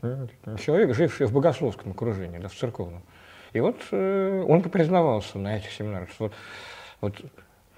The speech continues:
я никак не могу при-, э, привыкнуть к стилю ди-, э, дискуссий богословов.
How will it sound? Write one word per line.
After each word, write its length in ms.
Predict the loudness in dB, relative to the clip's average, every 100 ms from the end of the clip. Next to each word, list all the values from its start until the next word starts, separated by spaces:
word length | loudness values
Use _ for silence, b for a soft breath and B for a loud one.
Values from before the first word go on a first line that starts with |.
| b -6
я 160 | 2 4
никак 280 | 4 4 4
не 60 |
могу 220 | 4 4
при-, 480 | 2 4 6 8 6
э, 40 | 4
привыкнуть 680 | 4 6 6 6 4 0 -2
к 40 |
стилю 320 | -2 2 4
ди-, 340 | 4 4 2 -2 -4
э, 280 | -2 0 0
дискуссий 500 | 0 0 -4 -2 0
богословов. 600 | 0 0 -2 -6 -8